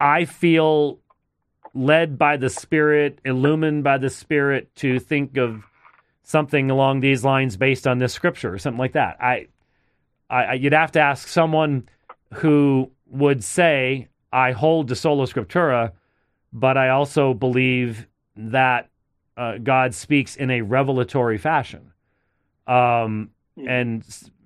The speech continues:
Speaker 1: a lot of 'em, I think, would, would, will hesitate on the term revelatory and will want to substitute some other term that will not put that in competition with Scripture.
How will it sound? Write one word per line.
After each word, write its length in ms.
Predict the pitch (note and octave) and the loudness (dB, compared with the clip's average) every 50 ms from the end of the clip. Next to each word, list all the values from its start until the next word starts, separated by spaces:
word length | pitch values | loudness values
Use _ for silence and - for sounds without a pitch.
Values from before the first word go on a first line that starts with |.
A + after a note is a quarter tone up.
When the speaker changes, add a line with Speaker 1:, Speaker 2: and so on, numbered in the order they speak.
| _ _ _ _ - | _ _ _ _ -14
Speaker 1:
a 80 | B2 A#2+ | -8 -2
lot 240 | C3 C#3+ D#3 F3 F#3 | 2 2 4 4 2
of 80 | E3+ | 2
'em, 100 | D#3 D3+ | 0 0
I 100 | C3+ C3+ | 0 0
think, 260 | C3+ - E3 D3 C3 | 0 0 0 -2 0
would, 280 | A#2+ C3+ C3 B2+ A2+ - | 0 0 0 0 -2 -6
would, 340 | - B2 B2 A#2+ A2+ - - | -8 -6 -6 -6 -6 -6 -6
will 140 | B2+ B2 A2+ | -6 -6 -4
hesitate 800 | F#2 - E3+ G3 F#3 D#3 F3 D#3 - - D3 C3+ C3+ B2 - - _ _ _ _ _ _ _ _ _ _ _ _ _ - | -2 0 0 0 0 0 -2 -2 -2 -2 0 0 0 -2 -4 -10 _ _ _ _ _ _ _ _ _ _ _ _ _ 0
on 240 | C#3+ D3 D3 D3 D3 | 2 2 2 2 2
the 100 | C#3+ C3+ | 0 -2
term 460 | C3+ - - D#3 D3 C#3+ C#3+ C#3 C#3 | -2 0 0 0 2 2 0 0 -2
revelatory 1080 | - A2+ G#2+ C3+ C#3+ D3+ D3 C#3+ C3 B2+ A#2+ - - B2+ A#2 A2 G2+ F2+ F#2 G#2 F2+ - _ _ _ _ _ _ _ _ _ _ _ _ _ _ _ - | -4 -2 0 2 2 2 2 0 0 0 0 0 0 0 0 0 -2 -4 -6 -8 -12 -14 _ _ _ _ _ _ _ _ _ _ _ _ _ _ _ -4
and 180 | C3 C3+ C3+ C3 | -2 0 0 0
will 140 | B2+ B2 | 0 0
want 240 | C3 C3+ C3+ C#3 C#3 | 0 0 0 0 -2
to 80 | C3+ A#2+ | -4 -4
substitute 760 | - - C#3 B2+ G#2+ - B2+ A2+ - D3 C3+ B2+ A#2+ - _ _ _ _ _ _ _ | 0 0 0 0 0 -4 -10 -6 -2 0 0 0 0 -4 _ _ _ _ _ _ _
some 360 | - - - - D#3+ D#3 D#3 | -20 -8 -2 0 2 2 2
other 220 | D3 C#3+ C#3 C3+ | 2 2 2 -2
term 560 | B2+ - - D#3 D3 C#3+ C#3 C3 B2+ A#2+ A2+ - - | -2 -2 0 0 2 2 0 0 -2 -4 -6 -8 -6
that 180 | A2 C3+ G#2+ B2 | -6 -4 -2 -2
will 120 | B2 B2 | -2 0
not 320 | B2+ C3+ C#3 C3+ - _ | 0 0 0 0 -2 _
put 160 | - D3 C3+ - | -4 -2 0 2
that 180 | C#3 C3 B2 | 2 0 0
in 100 | A#2+ A#2 G2 | -2 -4 -6
competition 640 | - B2+ A#2 G#2 - G#2+ - D3 C#3 - - C#3 A#2 | -4 -4 -4 -4 -6 -6 -4 -4 -4 -2 -4 -6 -6
with 100 | A2 G2+ | -6 -6
Scripture. 480 | - - D3 B2+ - - A2 - - | -4 -4 -4 -4 -4 -8 -12 -14 -14